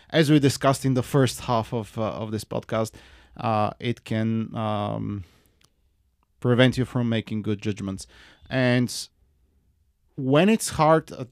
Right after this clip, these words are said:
right now for me to be diplomatic, for example, one of the scenarios that I wanted to discuss is when the client is extremely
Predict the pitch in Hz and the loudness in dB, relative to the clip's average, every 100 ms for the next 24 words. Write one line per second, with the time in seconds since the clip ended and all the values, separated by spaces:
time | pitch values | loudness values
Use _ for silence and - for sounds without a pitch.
0 | - 131 127 120 110 107 - - 127 117 | -10 -2 0 2 0 -2 -6 -8 -4 -2
1 | 120 123 - 113 123 113 - 113 135 117 | 0 -2 -4 -4 -4 -4 -8 -6 -6 -2
2 | 110 120 156 123 127 - _ - 113 104 | -2 0 -2 -4 -6 -10 _ -6 -4 0
3 | 131 110 104 110 113 98 - 107 117 107 | 0 0 -2 -2 -2 -4 -4 0 0 0
4 | 104 104 104 107 - - 110 104 - 165 | 0 -2 -2 -4 -8 -14 -12 -8 -6 -6
5 | - 135 - - - - _ - 135 165 | -4 -6 -6 -14 -20 -20 _ -4 -2 0
6 | 147 - - 120 127 135 131 120 - 143 | -2 -4 -4 0 0 0 -4 -8 -10 -12
7 | - - - 127 131 131 131 127 127 | -12 -14 -6 -2 0 0 0 2 2